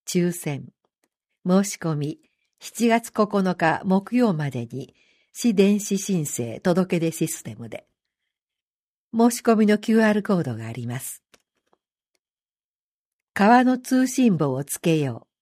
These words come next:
環境保全課。電話、二三の六二零七。ファックス、二三の六五三六。八月二日日曜、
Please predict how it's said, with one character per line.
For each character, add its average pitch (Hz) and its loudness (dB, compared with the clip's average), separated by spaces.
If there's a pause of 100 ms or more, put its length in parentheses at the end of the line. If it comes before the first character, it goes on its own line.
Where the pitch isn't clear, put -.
(640)
環 214 2
境 196 0
保 180 0
全 160 -2
課。 - -12 (520)
電 180 2
話、 143 -6 (440)
二 208 4
三 165 0
の 120 -8 (520)
六 202 4
二 208 4
零 143 2
七。 120 -8 (440)
フ - -2
ァ - 4
ッ - -2
ク - -12
ス、 - -12 (320)
二 208 4
三 165 -2
の 123 -10 (260)
六 202 2
五 170 2
三 127 -6
六。 - -12 (1000)
八 202 0
月 226 2
二 - -12
日 165 -2
日 160 -4
曜、 139 -4